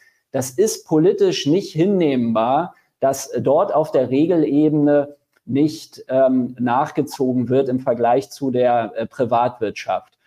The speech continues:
Und da sind Public Corporate Governance Kodizes gegebenenfalls auch eine Regulierungsalternative. Man kann über gesetzliche Quoten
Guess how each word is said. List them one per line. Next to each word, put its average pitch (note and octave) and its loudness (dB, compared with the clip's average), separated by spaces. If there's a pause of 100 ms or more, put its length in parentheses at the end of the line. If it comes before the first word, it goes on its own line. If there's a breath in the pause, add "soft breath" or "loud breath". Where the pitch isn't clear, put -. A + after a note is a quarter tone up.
(120)
Und C3 -4
da D3+ 2
sind G3+ -6
Public F3 -2
Corporate E3 0
Governance D#3 0
Kodizes D#3 0
gegebenenfalls D3 0
auch C3+ 0
eine C#3 2
Regulierungsalternative. C#3+ 0
Man A#2 -4
kann G3 -2
über D#3 0
gesetzliche E3 0
Quoten E3+ 0